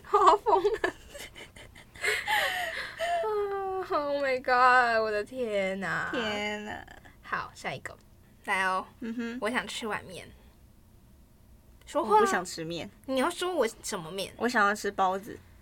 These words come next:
Speaker 1: 你要说什么面？
Speaker 2: <laughs> 好啦，什么面？
Speaker 1: 你的心里面。
Speaker 2: OK。
Speaker 1: 好。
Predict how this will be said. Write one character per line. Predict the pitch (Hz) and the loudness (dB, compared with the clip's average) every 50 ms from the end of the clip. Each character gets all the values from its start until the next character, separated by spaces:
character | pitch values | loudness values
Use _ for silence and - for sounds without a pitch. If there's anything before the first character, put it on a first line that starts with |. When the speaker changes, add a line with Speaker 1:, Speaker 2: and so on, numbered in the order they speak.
| - - - - - - - - - - - | -20 -20 -20 -20 -20 -20 -16 -16 -14 -12 -6
Speaker 1:
你 | 208 196 | -2 0
要 | 214 247 | 0 0
说 | 285 285 269 | 0 -2 -4
什 | - 190 | -4 -6
么 | 139 135 - - | -10 -10 -10 -10
面？ | 190 175 - - - 330 226 - - 233 226 226 | -8 -8 -10 -8 -8 -8 -6 -4 -6 -4 -4 -4
Speaker 2:
<laughs> | - - - - - 466 539 508 - | -6 -8 -10 -10 -8 -6 -6 -8 -4
好 | - 208 185 | -2 0 0
啦， | 170 160 | 2 0
什 | 170 - 165 | -2 -4 -8
么 | 156 151 143 | -10 -10 -10
面？ | 151 175 165 180 208 - - - - - - - | -10 -10 -12 -12 -14 -16 -18 -20 -20 -20 -18 -16
Speaker 1:
你 | 202 180 | -16 -14
的 | 165 - 175 175 | -14 -14 -12 -10
心 | - - 190 190 185 - | -10 -10 -10 -12 -14 -16
里 | 196 170 - - 120 131 | -18 -20 -20 -20 -20 -20
面。 | 165 - - - - - - - - - - - - - - - - - - - - - - - - - - - - - - - - - - | -20 -20 -20 -20 -20 -20 -20 -20 -20 -20 -20 -20 -20 -20 -20 -20 -20 -20 -20 -20 -20 -20 -20 -20 -20 -20 -20 -20 -20 -20 -20 -20 -20 -14 -10
Speaker 2:
OK。 | - 185 185 - 170 170 175 185 196 - - - | -8 -8 -6 -6 -6 -8 -8 -10 -12 -16 -18 -16
Speaker 1:
好。 | - - - | -16 -16 -16